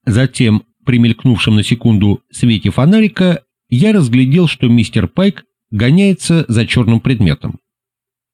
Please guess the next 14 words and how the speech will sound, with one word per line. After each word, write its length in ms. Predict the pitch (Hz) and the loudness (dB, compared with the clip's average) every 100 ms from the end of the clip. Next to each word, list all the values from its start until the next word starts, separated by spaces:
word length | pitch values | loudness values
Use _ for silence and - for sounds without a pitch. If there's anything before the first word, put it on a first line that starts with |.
| _ _ _ _ _ _ _ - | _ _ _ _ _ _ _ -2
Он, 240 | 202 208 - | 0 0 -2
очевидно, 540 | 151 - 180 175 160 | -4 0 2 2 2
догнал 380 | 127 123 139 143 | 0 0 2 2
его 300 | 127 127 135 | 2 2 0
у 180 | 147 135 | 0 0
снастей 480 | - - 139 - 135 | -2 -2 -2 0 -2
правого 440 | - 127 127 139 | 0 0 2 2
борта 500 | 170 139 90 - - - _ | 2 2 0 -4 -8 -8 _
и 200 | 127 127 | -2 0
успел 400 | 139 - 226 214 - | -2 -2 -2 -2 -4
обмотать 520 | 117 117 135 196 190 | -2 0 0 -2 -2
свободным 480 | 139 113 151 135 101 | -2 0 2 2 0
концом 380 | 110 98 - 123 | -2 -2 -2 0
троса. 400 | 92 76 - | 0 -2 -4